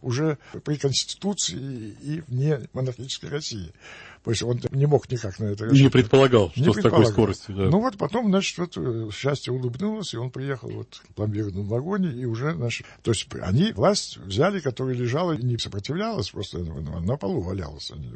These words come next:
Speaker 2: Удивительно, что владыка Тихон доказал при помощи документов, что и Ленин, и его сподвижники финансировали свою деятельность из западных банков. Вот это
Speaker 1: Не только из западных банков. Ну, тут-то прямое было во время, когда на-, уже шла война,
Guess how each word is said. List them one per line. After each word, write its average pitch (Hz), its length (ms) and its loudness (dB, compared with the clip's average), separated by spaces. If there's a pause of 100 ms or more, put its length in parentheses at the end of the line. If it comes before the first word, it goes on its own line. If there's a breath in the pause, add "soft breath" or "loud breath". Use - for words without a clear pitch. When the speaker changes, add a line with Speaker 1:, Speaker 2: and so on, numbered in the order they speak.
(140)
Speaker 2:
Удивительно, 123 420 4
что - 160 -2
владыка 117 340 0
Тихон 120 360 0
доказал 101 560 -2
при 98 160 -8
помощи 98 440 -2
документов, 104 640 2
что 92 520 -6
и 110 240 0
Ленин, 98 460 0
и 104 100 -6 (100)
его 90 220 -8
сподвижники 104 800 -2 (500 loud breath)
финансировали 101 1200 8 (260)
свою 92 400 0
деятельность 98 760 0
из 90 360 -10
западных 92 680 -4
банков. 120 500 -2
Вот 92 180 -6
это 104 300 -4 (260 loud breath)
Speaker 1:
Не 90 80 -2
только 160 320 2
из 143 80 0
западных 131 340 0
банков. 110 200 -2
Ну, 110 160 0
тут-то - 320 -2
прямое 127 460 2
было 107 320 0
во 101 140 -6
время, 110 380 -2 (220 loud breath)
когда 101 240 2
на-, 113 120 0
уже 117 240 2
шла 117 280 0
война, 117 460 2